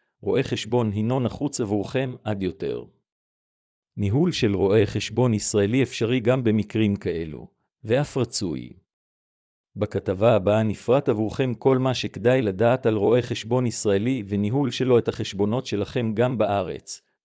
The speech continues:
וגם בחו"ל. חובת המס.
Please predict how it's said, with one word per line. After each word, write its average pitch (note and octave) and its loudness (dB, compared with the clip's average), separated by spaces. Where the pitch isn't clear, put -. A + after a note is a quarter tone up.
וגם A#2+ 0
בחו"ל. D#2 -6
חובת G2 2
המס. F2 -4